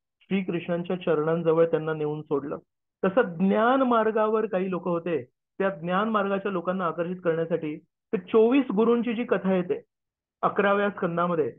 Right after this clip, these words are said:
की एक अवधूत ब्राह्मण असतो, तो म्हणतो, "एक मधमाशी माझी गुरु आहे,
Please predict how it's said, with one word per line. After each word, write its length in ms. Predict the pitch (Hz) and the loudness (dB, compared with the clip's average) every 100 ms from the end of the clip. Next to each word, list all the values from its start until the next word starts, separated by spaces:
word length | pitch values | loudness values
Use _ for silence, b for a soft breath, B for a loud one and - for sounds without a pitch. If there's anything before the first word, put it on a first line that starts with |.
| _ _ _ _ | _ _ _ _
की 420 | 202 202 208 247 - | -6 -4 -6 -10 -6
एक 160 | 185 185 | -4 0
अवधूत 300 | 175 185 240 | 2 2 2
ब्राह्मण 420 | 190 175 185 208 | 0 0 0 -2
असतो, 480 | 185 - 156 185 _ _ _ | -2 2 2 2 _ _ _
तो 60 | 190 | 0
म्हणतो, 520 | 196 190 190 196 226 _ _ _ _ _ 185 | 2 2 0 -2 -8 _ _ _ _ _ -2
"एक 220 | 214 - | -2 0
मधमाशी 760 | 190 226 247 254 247 269 294 - | 0 4 4 4 2 -2 -2 -2
माझी 200 | 196 196 | 0 2
गुरु 280 | 180 185 | 2 2
आहे, 120 | 196 | 2